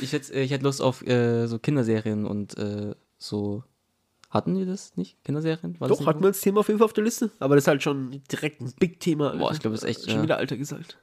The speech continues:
Speaker 2: Alter.
Speaker 1: <laughs> Alter. Ähm, nee, ich glaub,
Speaker 2: Ja.
Speaker 1: da überlegen wir uns, ey,
Speaker 2: Ja, doch, wir
Speaker 1: noch
Speaker 2: können
Speaker 1: was.
Speaker 2: ja Kinderserien machen, aber vielleicht nicht als Ganzes, sondern dann bringt jeder
Speaker 1: Als
Speaker 2: einfach so,
Speaker 1: Teil.
Speaker 2: bleiben wir bei der magischen drei oder so, bringt jeder so drei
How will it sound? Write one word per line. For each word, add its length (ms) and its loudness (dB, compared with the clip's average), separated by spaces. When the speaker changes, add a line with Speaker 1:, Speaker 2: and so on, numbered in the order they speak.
Speaker 2:
Alter. 220 -8
Speaker 1:
<laughs> 800 -4
Alter. 340 -2
Ähm, 520 2
nee, 140 2
ich 80 0
glaub, 180 2
Speaker 2:
Ja. 60 4
Speaker 1:
da 40 0
überlegen 300 -2
wir 60 -4
uns, 100 -10
ey, 260 -6
Speaker 2:
Ja, 120 8
doch, 100 6
wir 80 8
Speaker 1:
noch 40 2
Speaker 2:
können 160 4
Speaker 1:
was. 40 8
Speaker 2:
ja 100 6
Kinderserien 380 4
machen, 340 2
aber 340 4
vielleicht 280 4
nicht 80 4
als 140 4
Ganzes, 420 2
sondern 300 -4
dann 140 -8
bringt 340 -4
jeder 180 4
Speaker 1:
Als 80 0
Speaker 2:
einfach 200 -4
so, 100 -4
Speaker 1:
Teil. 240 0
Speaker 2:
bleiben 200 2
wir 80 4
bei 100 6
der 80 2
magischen 340 -2
drei 300 -2
oder 160 0
so, 200 -2
bringt 180 0
jeder 140 4
so 220 -2
drei 360 0